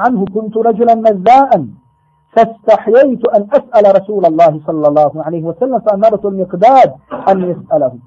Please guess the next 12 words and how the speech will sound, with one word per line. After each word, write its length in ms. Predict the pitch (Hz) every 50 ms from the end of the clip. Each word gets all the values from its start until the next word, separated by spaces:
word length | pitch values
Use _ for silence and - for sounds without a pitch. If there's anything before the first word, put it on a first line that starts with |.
| _ _ _ -
Kaže, 200 | 185 170 170 185
bio 200 | 190 233 240 214 214
sam 120 | 208 190 190
čovjek 320 | 196 233 247 247 262 262 262 _ _ _ _ _ _ _ _ -
kojem 220 | 196 202 202 202
je 120 | 202 202
mnogo 280 | 196 202 233 247 196 214 220 -
izlazila 560 | 240 214 202 220 220 208 180 208 214 226 247 254 - _ _ - 165
mezi, 360 | 180 226 240 180 - 123 120 - _ _ _ _ _ _ _ _ _ - 170 202
mezija, 320 | 240 220 156 156 139 110 - _ _ _ -
ili 140 | 156 160 165
mezi. 380 | 185 220 240 196 165 151 117